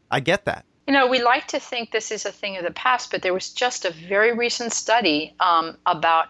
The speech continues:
Speaker 2: attitudes towards, um, being a provider. And most Americans still believe, think less of a man if he's not a provider. And most Americans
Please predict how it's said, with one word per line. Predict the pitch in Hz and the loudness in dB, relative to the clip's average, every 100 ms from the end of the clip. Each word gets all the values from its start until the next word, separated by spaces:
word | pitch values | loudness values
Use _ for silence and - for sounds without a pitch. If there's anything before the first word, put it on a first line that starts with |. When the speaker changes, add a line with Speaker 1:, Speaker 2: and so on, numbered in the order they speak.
| - | 0
Speaker 2:
attitudes | 170 190 - 190 175 165 - - - | 0 0 -6 -4 -4 -4 -8 -10 -16
towards, | - 170 165 170 - - - - _ | -4 0 0 0 -6 -8 -10 -18 _
um, | 180 160 160 - 185 | -2 -2 -4 -14 -4
being | 185 180 | -2 0
a | 170 | -4
provider. | - 180 170 180 233 170 143 - - - - - | -4 -2 2 2 2 0 -2 -6 -18 -20 -6 0
And | 196 190 190 | 2 2 4
most | 196 262 - | 4 2 -2
Americans | 240 208 196 196 - 190 185 | -2 0 0 0 -4 -8 -4
still | - - 202 208 | -4 -2 0 2
believe, | 190 180 190 180 170 160 - | 2 4 4 4 2 0 -4
think | - 202 - | -2 -2 2
less | 180 - | 2 2
of | 185 | -2
a | 175 | -2
man | 170 160 160 147 | -2 0 0 -2
if | - | -6
he's | 175 - | -4 0
not | 160 165 | 0 0
a | |
provider. | - 160 175 185 175 160 - - - | -4 -2 0 2 2 0 -2 -14 -6
And | 190 | 0
most | 190 202 - | 0 0 -2
Americans | 185 175 175 175 | 0 0 0 -4